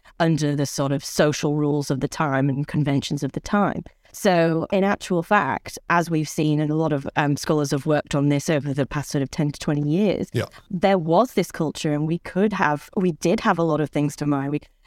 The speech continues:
Speaker 1: everybody has anxieties. There's always something could go wrong.
Speaker 2: <laughs>
Speaker 1: Um, and that is, uh, that's what Gothic's about. It's about undermining and finding and problematizing and exploring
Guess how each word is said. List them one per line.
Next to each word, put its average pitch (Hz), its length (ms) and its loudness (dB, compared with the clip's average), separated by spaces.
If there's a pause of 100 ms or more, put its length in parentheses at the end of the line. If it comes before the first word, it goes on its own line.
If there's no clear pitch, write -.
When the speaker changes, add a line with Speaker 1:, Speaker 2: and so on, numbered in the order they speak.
(160)
Speaker 1:
everybody 170 440 2
has 226 220 2
anxieties. 247 760 4
There's - 180 -2
always 233 260 2
something 208 340 2
could 233 220 2
go 214 160 4
wrong. 226 420 2
Speaker 2:
<laughs> 117 40 -6 (280)
Speaker 1:
Um, 302 480 2
and 254 220 2
that 269 160 4
is, 233 220 0
uh, 240 260 4
that's 247 220 2
what 247 160 0
Gothic's 240 340 0
about. 185 260 4
It's 175 140 0
about 185 400 4
undermining 180 840 4
and 160 360 0
finding 170 680 0
and 151 240 2 (400)
problematizing 180 1200 0
and 143 360 0 (160)
exploring 180 840 0